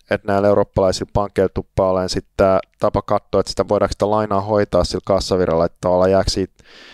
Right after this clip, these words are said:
sit kulujen jälkeen siitä liikevaihdosta tai myynnistä sen verran käteen, että sillä voidaan sit hoitaa nää laina, ää, kulut pois. Versus sit tää amerikkalaisten pankkien näkökulma, että lasketaan se, että okei, jos firman arvostus on nyt yli miljardin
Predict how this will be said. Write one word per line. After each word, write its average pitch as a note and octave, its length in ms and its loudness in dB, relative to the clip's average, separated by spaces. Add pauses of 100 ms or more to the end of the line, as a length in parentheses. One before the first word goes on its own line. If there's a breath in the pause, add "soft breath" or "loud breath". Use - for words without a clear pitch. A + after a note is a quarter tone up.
(300 loud breath)
sit - 200 -10
kulujen G#2 380 4
jälkeen F#2 420 0
siitä - 240 -4 (400)
liikevaihdosta G2+ 640 0
tai G2 140 -2
myynnistä A2 500 -2
sen G#2 80 0
verran F#2+ 240 2
käteen, G2+ 360 0
että - 160 -10
sillä G2 120 -4
voidaan F#2 260 0
sit F#2+ 180 -10
hoitaa F#2 360 0
nää E2+ 160 -4
laina, F#2 280 -2 (420)
ää, F2+ 280 -4
kulut G2 240 -4 (100)
pois. B2 340 0 (600 soft breath)
Versus A2 360 -2
sit G#2 240 -2
tää G2 320 2 (280)
amerikkalaisten G2 920 -2
pankkien F#2+ 500 -4
näkökulma, F#2 600 -6 (200)
että G2 180 -4
lasketaan F2+ 440 -2
se, G2+ 200 2
että F#2 200 -4
okei, F#2 200 0
jos F#2 160 -4
firman G#2 300 -2
arvostus F#2 500 -4
on G2+ 120 -10
nyt G2+ 240 -16
yli F#2+ 260 -2 (840 loud breath)
miljardin G2+ 640 2